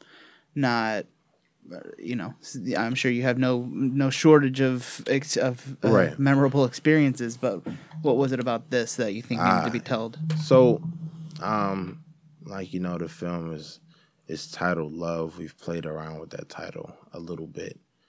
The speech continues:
Speaker 2: Um, and the, the story started off, I think, almost being a love letter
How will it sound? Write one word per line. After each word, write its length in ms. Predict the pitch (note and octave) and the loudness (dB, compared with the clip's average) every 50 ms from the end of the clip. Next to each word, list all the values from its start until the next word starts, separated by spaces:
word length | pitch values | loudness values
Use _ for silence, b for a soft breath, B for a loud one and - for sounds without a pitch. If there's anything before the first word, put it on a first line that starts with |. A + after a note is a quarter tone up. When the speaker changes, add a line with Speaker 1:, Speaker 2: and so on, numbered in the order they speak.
| _ _ _ _ _ _ _ _ | _ _ _ _ _ _ _ _
Speaker 2:
Um, 640 | F2 F2+ F2 E2+ E2 D#2+ D#2+ D#2+ D#2+ D#2 D#2+ - - _ _ _ _ | -8 -6 -4 -4 -6 -6 -8 -10 -12 -14 -16 -18 -20 _ _ _ _
and 600 | - G2 G2 F#2 F#2 F#2 F2+ F2+ F2 E2+ D#2 - C2+ - - | -6 -6 -4 -4 -4 -4 -4 -6 -6 -8 -10 -12 -16 -18 -14
the, 640 | F#2 F#2 F2+ F2 F2 F2 F2 E2+ E2+ D#2+ D2+ - - - | -10 -8 -6 -4 -4 -4 -6 -6 -8 -10 -12 -16 -18 -12
the 200 | F2 F#2 F2+ E2+ | -10 -8 -8 -6
story 1040 | - - - - - C3 C3 C#3+ D3+ D3+ D3 D3 D3 C#3+ C#3+ C#3 C#3 C#3+ D3+ - _ _ _ _ _ _ _ _ _ _ _ _ _ _ | -6 -8 -8 -6 -2 2 4 6 6 6 6 4 4 4 4 4 4 2 0 -4 _ _ _ _ _ _ _ _ _ _ _ _ _ _
started 640 | - - - - - B2 C3 C#3 C#3+ C#3+ C3 A2+ | -14 -14 -6 0 2 4 4 4 4 4 2 2
off, 540 | G2+ F#2 F#2 F#2 F2 F2+ - - - - - _ _ | 2 2 2 0 -2 -4 -8 -16 -20 -20 -20 _ _
I 120 | F2 F#2 F#2 | -8 -8 -8
think, 500 | F#2 - - F#2+ F#2+ F#2+ F#2 F2+ - - - - | -10 -10 -6 -4 -4 -4 -4 -6 -8 -12 -18 -14
almost 420 | - G2 G#2 G#2+ G#2 G2+ F2+ F2+ | -10 -8 -6 -4 -4 -4 -4 -4
being 160 | F2+ F#2 F2+ E2+ | -4 -4 -4 -4
a 80 | D#2+ | -6
love 360 | D#2 D#2+ E2+ E2+ F2 E2+ D#2+ | -6 -6 -4 -4 -4 -4 -6
letter 380 | D#2+ E2 E2 D#2+ D#2+ D#2 D2+ | -6 -8 -8 -8 -8 -10 -12